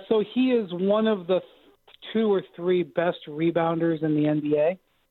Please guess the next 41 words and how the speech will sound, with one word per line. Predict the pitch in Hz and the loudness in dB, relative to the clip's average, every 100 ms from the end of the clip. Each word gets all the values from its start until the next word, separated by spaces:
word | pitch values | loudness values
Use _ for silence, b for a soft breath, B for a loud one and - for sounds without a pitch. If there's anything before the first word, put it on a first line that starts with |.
| b _ - | b _ -4
Um, | 165 151 143 143 147 143 - | 0 0 0 0 0 -2 0
and, | 156 156 151 151 147 | 0 2 2 2 2
uh, | |
I | 143 143 | 0 0
mean, | 143 156 156 | 0 0 2
you | 170 | 2
look | 170 170 | 2 0
at | 160 | 0
where | 151 147 | 2 0
he | 143 | 0
ranks. | 156 156 131 - | -2 -2 -6 -6
He, | 147 143 | -4 -2
he's | 147 | 0
led | 160 156 | 0 0
the | 156 | 2
league | 151 | 0
in | 143 | 0
rebounding | 151 147 143 135 | 0 0 -2 -4
two | - | -2
or | 156 | -2
three | - 143 | -2 -4
times | 147 151 139 | 0 0 0
in | |
the | 139 | 0
last | 143 139 - | 0 -2 -2
four | 151 139 | 0 2
years | 143 139 | 0 0
or | 143 | 0
whatever. | 143 143 139 147 B B B B B | 0 -2 -2 -4 B B B B B
Um, | 170 165 165 160 - B B B | 0 0 0 -2 -4 B B B
he | - 214 208 202 | -2 2 4 2
is | 202 - 202 196 190 - | 0 0 2 2 0 -2
talented | 202 254 254 233 185 | -2 0 0 -2 -2
as | 185 | -6
a | |
scorer, | - 202 208 175 160 196 - 156 | -8 -2 0 0 -2 -4 -8 -4
but, | 170 165 - | -2 -2 -2
uh, | 165 | 0
has | 165 160 | 0 0
limited | 180 196 175 | -2 0 0
range. | 160 160 160 160 | 0 0 0 0